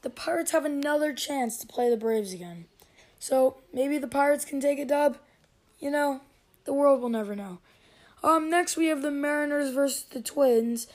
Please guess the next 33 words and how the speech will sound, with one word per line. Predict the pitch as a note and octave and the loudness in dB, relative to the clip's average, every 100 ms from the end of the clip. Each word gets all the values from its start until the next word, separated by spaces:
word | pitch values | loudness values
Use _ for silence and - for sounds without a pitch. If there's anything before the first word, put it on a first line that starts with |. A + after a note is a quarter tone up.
| - _ | -20 _
And | B3 | -6
yesterday, | B3 E4 E4+ D#4 D4+ C#4+ C4+ - - _ | 2 2 0 2 4 4 2 -10 -20 _
the | C#4 | 0
Mariners | D#4 E4 D#4 B3+ | 2 2 0 -4
beat | D#4 D4+ | -6 -6
the | C4 | -8
Twins | A3 A#3+ A3+ G3+ | -6 -4 -4 -4
nine | A3+ A3 | -6 -4
to | G#3 | -6
six, | - A#3 - | -6 -8 -6
so | A3 | -6
it | A3 - _ | -6 -12 _
should | - - D#4+ D#4 - _ _ _ _ _ _ _ | -18 -4 0 0 -4 _ _ _ _ _ _ _
be | - D4+ | -6 -4
pretty | - E4+ | 0 2
interesting | E4 D#4+ C4 - A3+ A3 | 2 0 -6 -4 -4 -2
because | A#3+ C4 | 0 0
it | C4+ | 0
was | B3+ | -4
a | |
pretty | A#3+ D#4 | -4 -4
close | D4+ D4+ D4 | 0 2 2
game, | - C#4 C#4 C#4 | 0 -4 -4 -2
unlike | B3+ B3+ B3 A#3+ - | -4 2 2 2 -4
the | - A3 G#3+ | -2 -2 -2
Cubs | - E4+ D4 - | 2 4 4 0
game, | A3+ A3 A3+ - - - _ | -2 -2 -4 -6 -20 -20 _
which | B3 - _ | -6 -6 _
beat | C4+ A#3 | -6 -4
them | B3 | -6
ten | A#3+ C4+ B3+ | -2 0 2
to | A#3 | 0
one. | G#3+ A3 G#3+ G#3+ | 2 0 0 -8